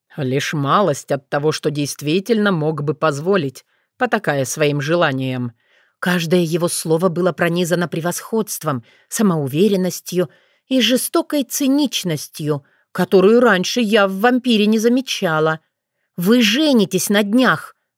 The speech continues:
напомнила обвинительно. "Обязательно", — согласился он, обнажая в улыбке клыки. "Но мои желания от этого никуда не деваются. Давай помогу, иначе мы опоздаем. Приставать больше не буду,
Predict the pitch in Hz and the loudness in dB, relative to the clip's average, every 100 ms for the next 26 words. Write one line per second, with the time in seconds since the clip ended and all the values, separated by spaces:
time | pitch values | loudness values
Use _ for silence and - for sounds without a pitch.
0 | - 160 165 180 165 160 156 151 165 196 | -8 -4 0 0 2 2 0 0 -2 -2
1 | 170 - 151 143 135 - _ _ - 127 | -2 -2 -4 -2 -6 -8 _ _ -10 -8
2 | 131 127 135 127 160 151 160 156 _ _ | -6 -4 -4 -2 -2 -2 -2 -6 _ _
3 | _ - 165 160 165 202 185 - 180 226 | _ -6 0 0 0 2 0 0 -2 0
4 | 190 165 180 170 214 196 185 220 220 - | 0 0 -2 0 2 2 0 -2 -2 -4
5 | 196 - 208 202 185 143 120 _ _ _ | -8 -2 -4 -2 -4 -4 -6 _ _ _
6 | _ 143 135 139 139 135 143 143 147 147 | _ -6 -4 -4 -4 -2 -2 0 -2 -2
7 | 143 143 143 147 151 143 156 139 143 135 | -2 -2 -4 -2 -2 -2 -2 -2 -2 -4
8 | 135 139 175 160 127 - 135 110 _ _ | -2 0 0 0 -4 -6 -8 -8 _ _
9 | _ - 135 147 160 165 165 170 196 190 | _ -12 -4 0 0 0 0 0 2 0
10 | 139 143 139 160 156 151 170 165 165 151 | 0 -4 -4 -2 -2 0 0 -2 0 -2
11 | 127 117 - _ _ _ - 147 - 143 | -2 -6 -10 _ _ _ -6 -4 -2 0
12 | 196 165 160 175 - 196 226 139 135 135 | 0 0 0 0 -2 0 0 0 -4 -4
13 | 123 | -6